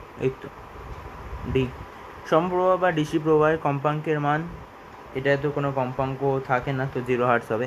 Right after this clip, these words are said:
এসি হলে ফিফটি হতো। এসআইতে তড়িৎ প্রবাহে চুম্বক, সরি, কী সব বলছি, চুম্বক প্রবাহে একক ওয়েবার হয়।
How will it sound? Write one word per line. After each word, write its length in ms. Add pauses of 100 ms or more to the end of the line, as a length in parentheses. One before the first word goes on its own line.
এসি 280
হলে 140
ফিফটি 300
হতো। 220 (400)
এসআইতে 440
তড়িৎ 280 (120)
প্রবাহে 400 (260)
চুম্বক, 340 (280)
সরি, 260 (140)
কী 100
সব 160
বলছি, 280 (320)
চুম্বক 320
প্রবাহে 300
একক 200
ওয়েবার 360
হয়। 120